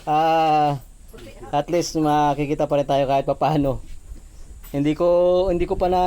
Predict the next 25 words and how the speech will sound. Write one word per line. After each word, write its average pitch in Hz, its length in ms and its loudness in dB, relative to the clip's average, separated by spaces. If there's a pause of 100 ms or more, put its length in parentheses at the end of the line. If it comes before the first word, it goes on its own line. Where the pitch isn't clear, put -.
ah, 180 420 2 (380)
aabyad 165 480 0
na 170 180 2 (1900)
sprayan. 160 640 0 (1600)
Kasi 160 560 0
pangit 160 320 0
din 180 80 2
naman 190 160 2
yung 196 80 2
lagi-laging 180 480 2
spray. 214 400 -2
Ba, 170 320 0
makasama 156 480 0
sa 160 400 0
kalusugan. 160 480 -2
Pero 170 480 0 (160)
pagka 147 160 -4
isang 165 160 0
araw, 151 160 0
i-spray 151 320 0
natin 139 240 -2
para 131 400 -2 (400)
mawala 139 320 2
yung 139 160 0
mga 135 200 0